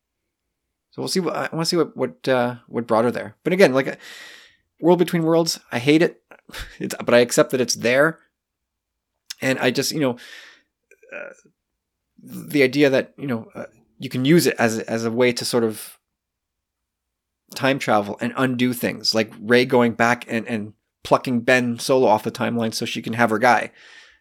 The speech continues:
It's not how it works. And if it was a s-, a thing that they did in a story, it would eventually be presented as a mistake.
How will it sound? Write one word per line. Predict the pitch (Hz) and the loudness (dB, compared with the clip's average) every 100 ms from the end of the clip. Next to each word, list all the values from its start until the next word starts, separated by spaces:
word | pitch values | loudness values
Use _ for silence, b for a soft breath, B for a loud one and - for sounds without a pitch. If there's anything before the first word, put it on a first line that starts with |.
| B _ | B _
It's | - - | -14 -2
not | 170 | 2
how | 185 175 | 4 2
it | |
works. | 170 139 - - - _ _ _ - | 2 2 0 -10 -10 _ _ _ 0
And | 143 | 2
if | 143 | 4
it | 135 | 2
was | 139 156 | 4 2
a | 170 | 4
s-, | - - | -2 -2
a | 131 | -4
thing | - 131 | 0 0
that | 117 | 0
they | 120 | -2
did | 120 113 | 0 2
in | 107 | 0
a | |
story, | - - 101 110 131 _ _ _ _ _ _ _ - | -4 -2 0 0 -4 _ _ _ _ _ _ _ -2
it | 139 | 0
would | 139 123 _ | 0 -2 _
eventually | - 127 151 156 143 | -4 2 2 2 -2
be | 123 123 123 120 _ _ _ - | -2 -2 -2 -6 _ _ _ -6
presented | 123 127 131 | -2 0 2
as | 113 | 0
a | 107 | 0
mistake. | 98 - - - - - | -2 -4 -2 -2 -2 -12